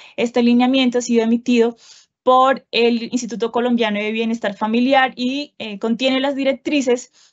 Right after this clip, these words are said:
de los procedimientos que se llevan a cabo de, y cómo la, y cómo se realiza la atención de los adolescentes, mm,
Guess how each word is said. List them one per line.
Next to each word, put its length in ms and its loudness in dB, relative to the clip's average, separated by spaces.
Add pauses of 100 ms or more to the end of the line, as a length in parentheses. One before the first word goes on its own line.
(220)
de 440 4
los 160 -2
procedimientos 720 -4
que 140 -4
se 140 -4
llevan 320 -2
a 100 -6
cabo 360 2
de, 340 0 (320)
y 200 -8
cómo 340 0
la, 260 -4
y 80 -10
cómo 220 -2
se 100 -2
realiza 400 -4
la 120 -2
atención 640 -2 (280)
de 160 2
los 200 -2
adolescentes, 840 -4
mm, 420 -4